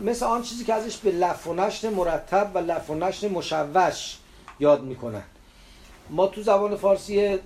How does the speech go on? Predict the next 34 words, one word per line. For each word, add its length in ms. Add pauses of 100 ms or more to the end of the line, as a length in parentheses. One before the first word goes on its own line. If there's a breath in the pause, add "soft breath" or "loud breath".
(140)
حالا 180
نه 100
فارسی، 320
تو 120
عربی 280
هم 120
داریم 220
البته، 460 (880)
فارسی 260
عربی 240
داریم، 200
زبان 280
دیگر 200
من 120
بلد 200
نیستم. 420 (1200 loud breath)
تو 100
فارسی 300
عربی 420
یه 240
صنعت 440
بدیعی 440
داریم 260
به 80
نام 200
لف 380
و 60
نشر. 440 (100)
لف 260
و 60
نشر 300
اینه 120
که 240
شما 500